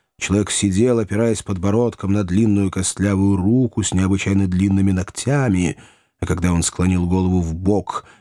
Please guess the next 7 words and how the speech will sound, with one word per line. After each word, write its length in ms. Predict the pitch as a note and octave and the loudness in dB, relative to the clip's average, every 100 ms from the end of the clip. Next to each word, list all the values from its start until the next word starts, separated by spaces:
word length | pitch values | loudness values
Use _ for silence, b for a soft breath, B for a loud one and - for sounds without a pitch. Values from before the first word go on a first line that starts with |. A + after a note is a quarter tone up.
| B | B
и 80 | F2+ | -2
зорко 480 | F2 G2+ G2+ F#2 - | 0 0 0 -2 -4
посмотрел 760 | F#2 - F#2+ - G#2 A2+ F2+ | -4 -2 -2 0 0 0 -2
из-под 280 | E2 - E2 | -4 -6 -8
косматых 540 | - F2 F#2 F#2 F2+ E2+ | -4 -4 0 -2 -2 -4
седых 320 | F#2 F2+ E2+ | -2 -2 -2
бровей — 680 | F2+ E2+ F#2+ D#3+ D3 F2+ | -2 0 2 2 2 0